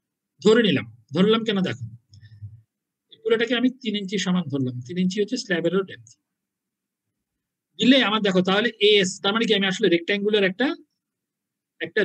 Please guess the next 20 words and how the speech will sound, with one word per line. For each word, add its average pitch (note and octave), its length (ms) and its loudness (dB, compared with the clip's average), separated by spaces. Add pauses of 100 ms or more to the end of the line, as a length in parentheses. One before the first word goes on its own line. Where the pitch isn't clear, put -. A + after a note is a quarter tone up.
rectangular G#3+ 640 0 (120)
compression F3+ 380 0 (100)
block F3 160 -2 (100)
চিন্তা C#3+ 280 -4
করতেছি B2+ 340 -10 (100)
যেটা E3 160 -2 (100)
ফ্ল্যাঞ্জের B3 400 2
সমান। C#3+ 220 -4 (1040)
ঠিক A3+ 160 -14
আছে, - 160 -10
সেটা A3 220 2
ধরে A#3+ 160 2
দেখো F#3+ 160 2
আমি F#3+ 100 -2
রডটা F3+ 300 2
বের D#3 120 0
করে C3+ 160 -6
ফেললাম, A2+ 240 -8 (580)
এমইউ G3 260 4
এর G3 60 -2